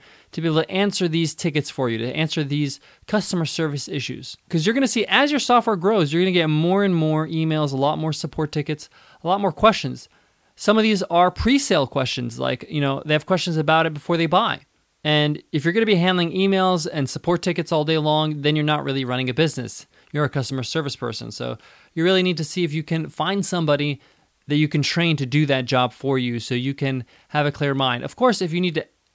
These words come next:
handle something, if it gets escalated to your level, you can handle it personally. But those are the three main areas you're gonna need to focus on if you're gonna start and run a software business: development, marketing, and service.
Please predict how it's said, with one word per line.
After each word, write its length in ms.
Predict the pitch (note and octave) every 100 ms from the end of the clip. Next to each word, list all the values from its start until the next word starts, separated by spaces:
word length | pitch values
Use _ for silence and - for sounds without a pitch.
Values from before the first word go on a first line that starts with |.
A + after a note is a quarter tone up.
| _ -
handle 340 | C#3+ F3 E3+
something, 480 | C#3 D#3 C#3 D#3 D#3
if 120 | B2
it 80 | B2
gets 180 | C3 -
escalated 580 | D3 - D#3 C#3+ C#3+ C#3
to 280 | C#3 C#3 C3 - _
your 220 | C3 C#3
level, 400 | D3+ D3 C3+ C#3
you 120 | C#3 C3
can 100 | C3
handle 340 | B2 A#2+ B2
it 80 | B2
personally. 540 | D3 D#3 - A2 - _ _ _ _
But 240 | F3 D#3+ D#3
those 340 | A#3+ D4+ C#4
are 140 | F3+ F3+
the 120 | E3+
three 580 | - E3+ F#3 G3+ G3+ -
main 420 | D3+ D3 D3+ D#3+ D#3
areas 420 | D3 C3+ C3+ C3
you're 100 | C3
gonna 60 | B2+
need 100 | C3
to 80 |
focus 400 | A#2+ F#3 G#3+ G#3
on 280 | D3+ C3+ C3
if 160 | - D3
you're 80 | C#3
gonna 160 | C3+
start 420 | A#2+ - E3+ E3+ D3
and 180 | C3
run 300 | B2 C3+ C#3 C#3
a 140 | C#3 A#2+
software 460 | - A#2+ A#2 A#2+
business: 500 | A2+ A#2+ G#2+ G#2+ - _ _ -
development, 640 | B2+ C#3+ F3 E3+ F3+ E3+ _ _
marketing, 680 | B2+ C#3 D3+ D#3+ D3 C#3+ C3 - _ _
and 340 | C3+ B2 B2
service. 640 | A#2+ B2+ A2+ G#2 G2+ -